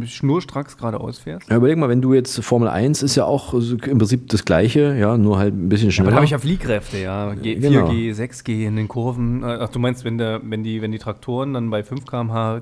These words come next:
Speaker 1: die Wände machen,
Speaker 2: Ich,
Speaker 1: dann
Speaker 2: ja.
Speaker 1: drückt's dich sozusagen aus dem Sitz raus.
Speaker 2: Es drückt dich au-, erstens mal aus dem Sitz raus und du musst ja wahrscheinlich, ich weiß nicht, ob da eine Servolenkung gibt im Traktor, also du musst da schon ganz schön, ganz schön
Speaker 1: Das kann,
Speaker 2: steuern,
Speaker 1: das kann durchaus sein, ja.
Speaker 2: um das dann auch gerade hinzukriegen. Also Respekt.
Speaker 1: Gerade der alte Weinberg, äh,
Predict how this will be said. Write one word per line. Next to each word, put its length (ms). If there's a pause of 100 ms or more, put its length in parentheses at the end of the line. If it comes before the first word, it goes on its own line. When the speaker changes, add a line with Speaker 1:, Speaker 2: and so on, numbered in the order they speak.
(100)
Speaker 1:
die 160
Wände 280
machen, 380 (140)
Speaker 2:
Ich, 320
Speaker 1:
dann 340
Speaker 2:
ja. 160
Speaker 1:
drückt's 360
dich 200
sozusagen 460
aus 140
dem 100
Sitz 240
raus. 100
Speaker 2:
Es 120
drückt 200
dich 160
au-, 160
erstens 300
mal 80
aus 140
dem 100
Sitz 280
raus 200
und 200
du 40
musst 240
ja 100
wahrscheinlich, 220
ich 80
weiß 80
nicht, 80
ob 20
da 120
eine 120
Servolenkung 640
gibt 220
im 80
Traktor, 320
also 100
du 60
musst 180
da 60
schon 160
ganz 160
schön, 340
ganz 160
schön 220
Speaker 1:
Das 120
kann, 140
Speaker 2:
steuern, 280
Speaker 1:
das 140
kann 140
durchaus 320
sein, 220
ja. 80
Speaker 2:
um 160
das 260
dann 180
auch 160
gerade 280
hinzukriegen. 440
Also 220
Respekt. 280
Speaker 1:
Gerade 180
der 160
alte 280
Weinberg, 560
äh, 520